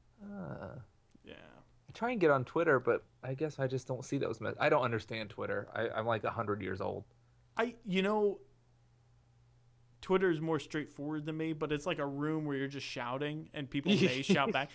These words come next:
Speaker 1: Yeah.
Speaker 2: It's like the New York Stock Exchange.
Speaker 1: Yeah.
Speaker 2: It's like, Hey,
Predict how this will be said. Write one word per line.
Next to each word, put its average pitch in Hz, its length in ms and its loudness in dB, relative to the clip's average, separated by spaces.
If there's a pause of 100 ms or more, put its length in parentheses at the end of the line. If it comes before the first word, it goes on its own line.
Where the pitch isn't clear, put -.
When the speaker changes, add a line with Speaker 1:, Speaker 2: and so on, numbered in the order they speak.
Speaker 1:
Yeah. - 140 -18
Speaker 2:
It's 262 160 2
like 349 220 2
the 262 100 2
New 208 140 6
York 180 300 6
Stock 143 340 0
Exchange. - 560 -16 (400)
Speaker 1:
Yeah. - 220 -8 (440)
Speaker 2:
It's 156 140 -6
like, 170 200 2 (720)
Hey, 339 460 2